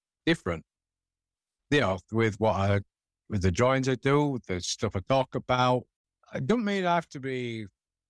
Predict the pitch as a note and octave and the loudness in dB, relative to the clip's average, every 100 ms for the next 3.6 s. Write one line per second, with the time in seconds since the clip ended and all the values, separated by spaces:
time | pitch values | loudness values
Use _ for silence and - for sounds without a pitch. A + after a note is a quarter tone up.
0 | _ B2 G2 E2+ - D3 F#3 D3+ G#2 E2 | _ -4 -4 -6 -8 -6 -4 -2 -2 -2
1 | E2 - E2+ E2+ E2+ - G2 A2+ B2 C3 | -6 -12 -12 -10 -12 -12 -8 -6 -4 -2
2 | F3+ - A3 B2 A2 A2+ A#2 - - - | -2 0 -2 -4 -8 -14 -12 -12 -12 -10
3 | - A2+ A2+ A2 A2 G#2+ | -8 -6 -6 -6 -8 -10